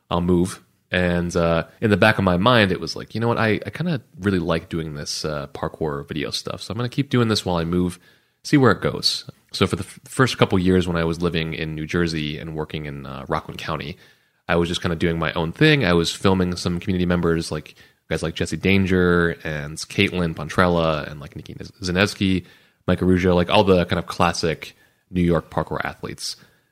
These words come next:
And, um, I kinda got a knack for it. And my first big break actually was, uh, working with Tempest. So my name kinda got around.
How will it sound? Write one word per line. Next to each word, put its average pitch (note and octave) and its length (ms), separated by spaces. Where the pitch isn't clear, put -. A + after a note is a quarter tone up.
And, D#2+ 460
um, D#2 400
I - 80
kinda A2+ 180
got G2+ 100
a F2+ 40
knack F#2+ 180
for F#2+ 240
it. D#2+ 60
And F2 220
my F2 100
first B2+ 340
big F#2 160
break F#2+ 260
actually D#2+ 340
was, D#2 380
uh, D#2 120
working F2 240
with D#2 100
Tempest. - 480
So D#2+ 400
my A#2+ 100
name B2 180
kinda A#2 160
got G2+ 140
around. F2+ 460